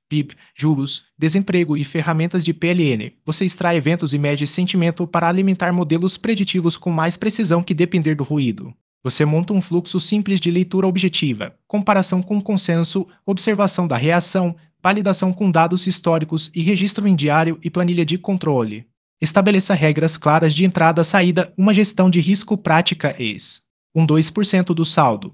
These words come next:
stops baseados na volatilidade e um calendário com alertas para não perder sinais relevantes. A chave é a consistência. Nem todo anúncio move o mercado, mas filtrar,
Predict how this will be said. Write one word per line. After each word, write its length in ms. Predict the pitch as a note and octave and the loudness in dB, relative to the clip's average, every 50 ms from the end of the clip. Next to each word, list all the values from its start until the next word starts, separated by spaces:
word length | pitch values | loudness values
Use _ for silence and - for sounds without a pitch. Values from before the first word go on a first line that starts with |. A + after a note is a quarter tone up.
| _ | _
stops 380 | _ - - - F#3 F#3+ F3+ F3 | _ -8 -2 0 0 0 0 -2
baseados 560 | E3 F#3 F#3 F3+ F#3 F3 F3 E3+ F3+ F#3 D#3+ | -2 0 0 2 2 2 2 2 0 0 0
na 120 | E3+ D#3 C#3+ | 0 0 0
volatilidade 800 | C3 E3+ F#3+ G3+ F#3+ - G#3+ G#3+ F#3+ D#3 D#3+ D3+ C#3 C3+ D3 - | 0 0 0 0 0 0 0 0 2 2 4 4 4 2 0 -2
e 60 | F#3+ | -2
um 60 | F#3 | -2
calendário 560 | F#3 - G#3+ G3+ G3+ F3+ D3+ D#3 D#3 E3 F3 E3+ | 0 0 0 2 2 2 4 4 4 2 2 0
com 160 | - F#3 F#3 | 0 0 0
alertas 480 | F3+ D#3+ C#3+ C#3 D3+ D#3 - F#3 F3+ | 2 2 2 2 2 2 0 -2 -2
para 220 | - - E3+ D3+ D3+ | -2 -2 0 0 2
não 180 | D3 E3+ F#3+ | 2 2 0
perder 360 | G3 G3 G3+ F3 E3 E3+ F#3+ F#3+ | 0 0 0 0 2 2 2 2
sinais 400 | - G3+ F3+ E3 D#3 E3 E3 - | 2 0 2 2 2 0 0 0
relevantes. 800 | G#3 G3 F#3+ D3 C#3+ C3 A#2 A2 - - E2+ - - - - - _ _ _ _ _ _ | 0 0 2 2 2 2 2 0 -6 -10 -12 -12 -12 -12 -12 -16 _ _ _ _ _ _
A 80 | - C3+ | -6 -4
chave 320 | B2+ - - E3+ F3+ F#3+ G3+ | -2 0 2 2 2 2 2
é 60 | G3+ | 0
a 60 | G3+ | 0
consistência. 960 | G3+ - G3+ G#3+ A3 - A3 G3 - - F3 D3 C3 B2+ - - - - C#3 - _ _ | -2 -2 -2 -2 -2 -2 -2 -4 -4 -4 -4 -4 -4 -6 -8 -10 -10 -14 -16 -20 _ _
Nem 160 | C#3 C3+ C3+ | -6 -4 -2
todo 220 | C3 F#3+ G#3 F#3 | -2 0 0 0
anúncio 340 | F#3 D#3+ D#3+ F3 F3+ - F#3+ | 0 2 2 0 0 0 0
move 300 | E3+ D3 C3+ C#3+ E3 D#3 | 0 2 2 2 2 2
o 40 | F3 | 2
mercado, 600 | F3 F3 F#3 F#3 - - C#3+ B2 A2 A2 A#2+ - _ _ _ _ - | 2 0 0 0 0 0 0 0 -2 -4 -10 -14 _ _ _ _ 0
mas 220 | F#3 G3+ G3+ - | 2 2 2 0
filtrar, 460 | - G#3+ G3 - D#3+ C3+ B2 A#2+ - | -2 -6 -2 0 0 0 0 -2 -4